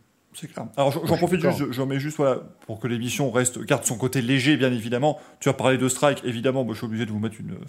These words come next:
Speaker 1: photo de Vincent Lagaffe qui anime Strike. Voilà, j'avais envie, c'est, c'est, j'ai décidé sur Revenu, je fais un petit peu ce que je peux. Euh, mais oui, oui, effectivement, c'est vrai que, que Bottas a quand même fait un, un, un joli week-end. Et puis, euh, je pense, Axel, effectivement, tu es peut-être d'accord avec Greg sur ce côté-là. Euh, voilà, c'était,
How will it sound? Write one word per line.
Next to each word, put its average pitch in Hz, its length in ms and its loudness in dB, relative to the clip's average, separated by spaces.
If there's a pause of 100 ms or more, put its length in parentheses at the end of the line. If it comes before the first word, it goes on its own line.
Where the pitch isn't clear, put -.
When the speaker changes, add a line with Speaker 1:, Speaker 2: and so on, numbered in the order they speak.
(560)
Speaker 1:
photo - 320 -8
de - 60 -12
Vincent 131 260 -2
Lagaffe 123 260 0
qui 123 100 -6
anime 113 160 -2
Strike. 143 300 4
Voilà, 113 220 0
j'avais 107 180 -4
envie, 101 260 -6
c'est, - 200 -14
c'est, - 180 -16
j'ai - 640 2
décidé - 320 2
sur 139 160 0
Revenu, 127 240 0
je - 80 -4
fais 123 60 -2
un - 20 0
petit 104 120 -8
peu 123 100 -8
ce 113 60 -10
que 120 60 -10
je 107 80 -10
peux. 196 140 0 (400)
Euh, 120 760 -4
mais 123 120 -4
oui, 151 260 2
oui, 117 160 -6
effectivement, 110 640 -8
c'est 113 140 -8
vrai 117 120 -4
que, 117 120 -12
que 104 200 -12
Bottas 104 380 -8
a 110 40 -10
quand 113 120 -10
même 113 140 -8
fait 131 180 -10
un, 104 140 -8 (1200)
un, 139 120 -4
un 147 120 -2
joli 202 300 -2
week-end. 185 500 -4
Et 143 60 -2
puis, 135 260 -10
euh, 120 280 -2 (440)
je - 80 -20
pense, 110 180 -12
Axel, 143 240 -4
effectivement, 139 360 -8
tu 127 100 -10
es - 20 -6
peut-être 110 180 -10
d'accord 117 260 -4
avec 117 160 -2
Greg 127 160 -4
sur 127 140 -12
ce - 40 -18
côté-là. 131 400 -2
Euh, 151 100 0
voilà, 170 280 -2
c'était, 117 400 -8